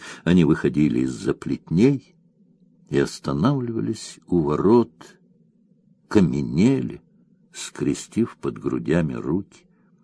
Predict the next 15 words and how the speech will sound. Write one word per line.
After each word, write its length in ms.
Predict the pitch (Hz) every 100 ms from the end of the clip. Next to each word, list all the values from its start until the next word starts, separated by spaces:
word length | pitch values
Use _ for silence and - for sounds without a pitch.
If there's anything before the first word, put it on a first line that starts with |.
| _ _ _ _ _ _ _ _
Они 240 | - 120
были 220 | 139 143 151
явно 520 | 135 143 170 170 165
не 180 | 160 147
в 100 | -
силах 640 | - 165 156 151 - -
осознать 1080 | - 156 - 135 135 117 123 147 151 156 -
происходящее, 1400 | 131 147 135 - 160 139 123 123 - - - - - - _ _ - -
противное 1000 | - 117 - - 208 196 123 78 65 62
всякому 520 | - - 117 135 131
смыслу 680 | - - 147 214 - 208 214
и 60 |
самой 400 | 185 190 190 190
русской 480 | 175 185 175 - 160
природе. 580 | 156 147 139 127 113